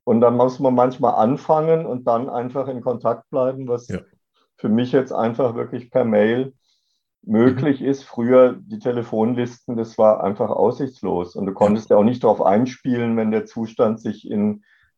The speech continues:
Speaker 1: in einer Stunde verändert hatte,
Speaker 2: Richtig, ja,
Speaker 1: ja.
Speaker 2: genau.
Speaker 1: Genau. Also von daher, ähm, geht's uns auch nicht viel besser, nur dass man sicherer ist, ob es ein gefährlicher Befund
Speaker 2: Mhm.
Speaker 1: ist.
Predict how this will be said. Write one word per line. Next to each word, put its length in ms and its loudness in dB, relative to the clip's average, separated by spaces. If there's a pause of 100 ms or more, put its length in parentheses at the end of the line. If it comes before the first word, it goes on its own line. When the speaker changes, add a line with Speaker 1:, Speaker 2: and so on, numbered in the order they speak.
(160)
Speaker 1:
in 180 -2
einer 180 2
Stunde 380 0
verändert 540 2
hatte, 160 0
Speaker 2:
Richtig, 300 -8
ja, 80 -12
Speaker 1:
ja. 240 -12
Speaker 2:
genau. 200 -16 (1300)
Speaker 1:
Genau. 360 -8
Also 220 -8
von 200 2
daher, 600 6 (840)
ähm, 480 -6 (440)
geht's 280 0
uns 280 0
auch 280 4
nicht 260 -4
viel 200 0
besser, 600 4
nur 280 0
dass 220 -4
man 180 -2
sicherer 600 -2
ist, 560 -8
ob 240 -2
es 180 -4
ein 220 -8
gefährlicher 840 2
Befund 560 -4
Speaker 2:
Mhm. 100 2
Speaker 1:
ist. 160 -2